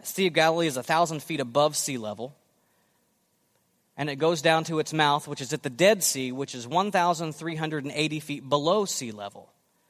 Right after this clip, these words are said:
Goes in a straight line for about a hundred and four miles, and it coils like a snake for over two hundred. So in this,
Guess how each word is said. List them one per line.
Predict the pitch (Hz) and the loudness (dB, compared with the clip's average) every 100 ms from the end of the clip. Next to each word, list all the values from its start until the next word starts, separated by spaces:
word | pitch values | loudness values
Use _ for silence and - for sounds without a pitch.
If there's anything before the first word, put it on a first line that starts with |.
| _ _ _ _ _ _ _ _ _ _ _ _ 190 | _ _ _ _ _ _ _ _ _ _ _ _ 0
Goes | 196 | 2
in | 196 | 2
a | |
straight | 160 202 202 | 0 2 4
line | 185 190 196 | 4 2 2
for | 180 | 4
about | 165 | 4
a | 156 | 4
hundred | 185 180 | 2 2
and | 165 | -2
four | 165 180 | 0 2
miles, | 170 165 175 185 | 4 4 4 2
and | 165 | 0
it | 156 | 0
coils | 175 175 170 | 4 4 4
like | 160 156 | 2 2
a | 151 | 0
snake | - 160 170 | 0 0 0
for | - 160 | -2 0
over | 160 139 | 0 -2
two | - 233 233 | -4 -2 0
hundred. | 151 127 127 135 | 0 -2 -6 -4
So | 160 151 | -2 0
in | 175 185 | 0 2
this, | 175 170 - | 0 0 -4